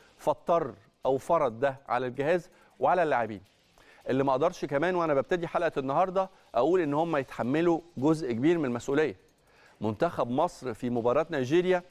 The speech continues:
اللي كنا بنقول عليها لو تفتكروا نتمنى إنها تكون الخصم اللي هيواجهنا أو المنافس اللي هيواجهنا في تصفيات كأس العالم بشكل يعني،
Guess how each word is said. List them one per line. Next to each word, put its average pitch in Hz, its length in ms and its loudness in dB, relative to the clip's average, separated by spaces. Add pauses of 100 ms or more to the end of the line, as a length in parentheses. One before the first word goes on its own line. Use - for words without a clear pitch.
(200)
اللي 127 160 2
كنا 165 500 0
بنقول 139 340 -2
عليها 139 460 0
لو 107 120 -2
تفتكروا 127 560 -4 (300)
نتمنى 147 680 0
إنها 135 260 0
تكون 156 340 0
الخصم 151 400 -2
اللي 127 100 0
هيواجهنا 117 560 2 (320)
أو 113 100 4
المنافس 131 480 -2
اللي 120 140 0
هيواجهنا 123 500 2
في 117 120 -10
تصفيات 135 420 0
كأس 156 200 -4
العالم 151 380 0 (640)
بشكل 127 440 -4
يعني، 143 420 0